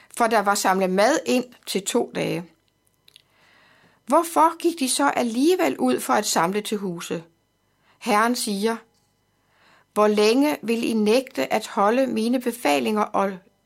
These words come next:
og mine love?" De gik ud, fordi de nægtede at adlyde Guds ord og hans bestemmelser.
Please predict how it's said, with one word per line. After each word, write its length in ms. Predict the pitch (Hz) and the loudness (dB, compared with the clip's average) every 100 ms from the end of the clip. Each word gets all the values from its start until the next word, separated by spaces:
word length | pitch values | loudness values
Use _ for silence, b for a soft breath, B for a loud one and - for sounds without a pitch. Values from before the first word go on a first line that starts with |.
| - | -4
og 140 | 196 | -2
mine 280 | 202 196 214 | 0 0 0
love?" 440 | 208 165 160 175 196 _ _ _ _ - _ b b b b b b b b | 2 2 0 -2 -6 _ _ _ _ -20 _ b b b b b b b b
De 140 | 262 262 | 0 2
gik 200 | 285 262 | 2 0
ud, 300 | - 320 - - _ _ - - | 0 0 0 -4 _ _ -20 -2
fordi 520 | 269 262 320 302 - | -2 2 2 2 0
de 80 | 262 | 0
nægtede 640 | 254 233 262 277 294 277 | 2 4 2 0 -2 -2
at 220 | - 240 - | -2 -2 2
adlyde 460 | 214 262 262 233 | 2 2 0 -2
Guds 340 | 220 247 269 - | -2 -2 -2 -2
ord 400 | 269 262 220 214 | -2 0 -2 -4
og 100 | 220 | -4
hans 280 | 220 226 - | -2 -4 -4
bestemmelser. 680 | 247 - 196 - 185 175 | -8 -4 -6 -6 -10 -10